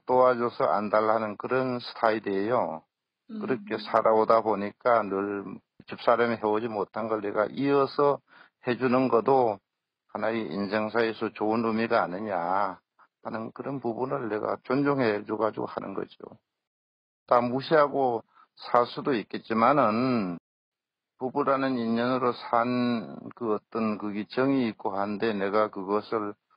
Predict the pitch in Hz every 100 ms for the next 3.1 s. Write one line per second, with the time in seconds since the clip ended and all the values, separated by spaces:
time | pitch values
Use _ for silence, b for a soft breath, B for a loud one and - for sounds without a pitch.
0 | _ 107 123 - 120 107 101 92 120 117
1 | 110 - - - 113 117 110 104 101 92
2 | 107 107 101 - - 101 95 98 117 120